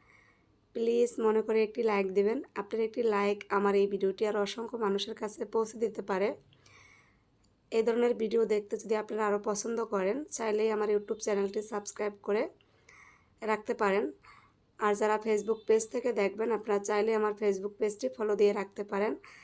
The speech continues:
যারা already কাজটি করে ফেলেছেন, তাদেরকে অসংখ্য, অসংখ্য ধন্যবাদ। কমেন্ট করে আপনাদের মূল্যবান মতামত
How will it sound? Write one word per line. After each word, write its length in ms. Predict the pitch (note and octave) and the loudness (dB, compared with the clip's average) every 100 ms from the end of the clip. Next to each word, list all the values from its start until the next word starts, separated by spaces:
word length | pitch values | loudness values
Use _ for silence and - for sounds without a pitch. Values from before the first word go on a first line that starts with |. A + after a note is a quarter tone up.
| - - | -20 -6
যারা 300 | A3 A3 A4 | 0 0 0
already 420 | A3+ A3+ A#3+ C4 B3+ | 0 2 2 2 2
কাজটি 340 | A3 G#3+ A3+ | 0 0 -4
করে 240 | A3 A3 | 0 0
ফেলেছেন, 560 | A3+ G#3 F#3+ F#3+ A3+ B3+ | 0 -2 -2 -2 -4 -4
তাদেরকে 400 | B3 G3+ G3+ G#3 | -4 -4 -2 -2
অসংখ্য, 380 | G3 F#3+ A3 A3 | -2 -2 -4 -4
অসংখ্য 440 | G#3+ - A3 A3+ A3 | -4 -6 -6 -6 -6
ধন্যবাদ। 560 | A3 G#3+ G3+ G3+ A#3 - _ _ _ _ _ _ _ - | -4 0 2 2 0 -4 _ _ _ _ _ _ _ -2
কমেন্ট 340 | A3+ A#3+ B3 | 0 2 0
করে 220 | - A#3 A#3 | 2 2 2
আপনাদের 380 | A3 G#3 A3 | 0 0 0
মূল্যবান 440 | G#3+ G#3+ G#3 G#3 G#3 | 2 2 2 2 2
মতামত 460 | G3+ G3+ G3+ G3+ | 0 0 0 0